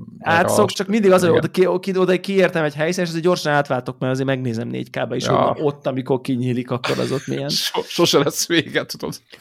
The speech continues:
Speaker 2: Tudom, tudom, ez van.
Speaker 1: Igen, igen.
Speaker 2: Ez van. Majd, majd, majd
Speaker 1: De
Speaker 2: meglátjuk, beszámolunk, kíváncsi vagyok,
Speaker 1: Igen, meg
Speaker 2: majd
Speaker 1: Warhawk,
Speaker 2: Warhawk, te mit gondolsz,
Speaker 1: War-, Warhawk
Speaker 2: eh,
Speaker 1: majd mit
Speaker 2: ebből, ebből a szempontból, hogy így too much-e most így vizuálisan a,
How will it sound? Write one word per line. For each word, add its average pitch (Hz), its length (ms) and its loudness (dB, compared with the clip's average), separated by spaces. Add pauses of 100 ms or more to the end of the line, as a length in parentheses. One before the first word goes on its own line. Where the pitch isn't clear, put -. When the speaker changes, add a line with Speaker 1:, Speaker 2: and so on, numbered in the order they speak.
(200)
Speaker 2:
Tudom, 131 300 2 (300)
tudom, 127 400 -8
ez 120 240 -10
van. 143 120 -2
Speaker 1:
Igen, 139 280 -4
igen. 147 320 -10 (240)
Speaker 2:
Ez 120 140 -14
van. 117 100 -8
Majd, 147 160 0
majd, 160 140 0
majd 165 120 4
Speaker 1:
De 180 60 4
Speaker 2:
meglátjuk, 175 380 4
beszámolunk, 165 520 2
kíváncsi 165 360 0
vagyok, 147 240 0 (140)
Speaker 1:
Igen, 139 240 -6
meg 139 400 -6
Speaker 2:
majd 143 120 -2
Speaker 1:
Warhawk, 190 120 6
Speaker 2:
Warhawk, 135 280 4
te 135 60 -2
mit 127 140 -4
gondolsz, 127 400 -2
Speaker 1:
War-, 156 340 2
Warhawk 139 340 2
Speaker 2:
eh, 131 100 -4
Speaker 1:
majd 135 160 0
mit 135 80 2
Speaker 2:
ebből, 127 180 2
ebből 143 300 4
a 139 60 6
szempontból, 135 640 0
hogy 131 180 -2
így 135 160 -4
too 160 180 -4
much-e 127 420 -4
most 123 260 -8
így 127 140 -6
vizuálisan 123 600 -2
a, 123 260 -2